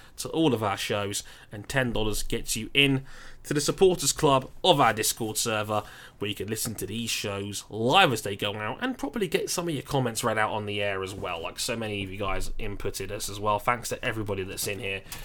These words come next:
tonight. I know it's not under the best of circumstances, but we do really appreciate you guys being here tonight.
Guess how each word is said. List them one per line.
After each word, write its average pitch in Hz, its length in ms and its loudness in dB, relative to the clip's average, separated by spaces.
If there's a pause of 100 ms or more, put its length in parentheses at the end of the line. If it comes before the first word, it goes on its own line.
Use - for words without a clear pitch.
(240)
tonight. 113 760 2
I 107 120 -4
know 107 280 -2
it's - 180 -2
not 110 180 0
under 107 200 -2
the 104 80 -2
best 104 260 -2
of - 80 -6
circumstances, 117 880 -2
but 104 160 -10
we 107 80 -8
do 104 220 -4
really 101 320 -2
appreciate - 460 -8
you 110 100 -12
guys 104 240 -2
being 107 260 -2
here 110 140 -2
tonight. 110 400 -2